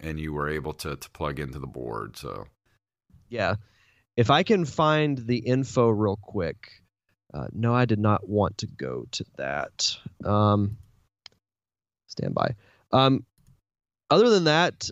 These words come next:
Speaker 2: um, you know, just be sure to check out the Derek Diamond Experience. Um, I'm actually, this week, I'm releasing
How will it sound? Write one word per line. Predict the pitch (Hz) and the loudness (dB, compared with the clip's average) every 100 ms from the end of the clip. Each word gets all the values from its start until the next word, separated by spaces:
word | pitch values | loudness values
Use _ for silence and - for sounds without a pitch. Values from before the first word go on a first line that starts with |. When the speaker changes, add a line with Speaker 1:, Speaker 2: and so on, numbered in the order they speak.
| - | 2
Speaker 2:
um, | 127 123 117 113 104 _ _ _ _ _ - | 6 6 4 -2 -6 _ _ _ _ _ -4
you | 120 | 0
know, | |
just | 113 - - _ _ | 0 -4 -10 _ _
be | - | -2
sure | 123 151 | 0 0
to | 131 | 0
check | - 135 | 0 2
out | 135 127 - | 4 2 2
the | 113 | 0
Derek | 123 117 117 | 0 0 0
Diamond | 117 117 | 0 0
Experience. | 113 - 127 123 131 120 143 | -2 -6 -2 0 0 0 0
Um, | 120 | 2
I'm | 135 | 4
actually, | 156 175 208 180 151 - _ _ | 4 2 0 0 0 -4 _ _
this | - 143 | -2 -2
week, | 175 185 - | 0 0 2
I'm | 143 151 | 2 4
releasing | 143 135 135 127 139 131 | 4 2 0 0 0 0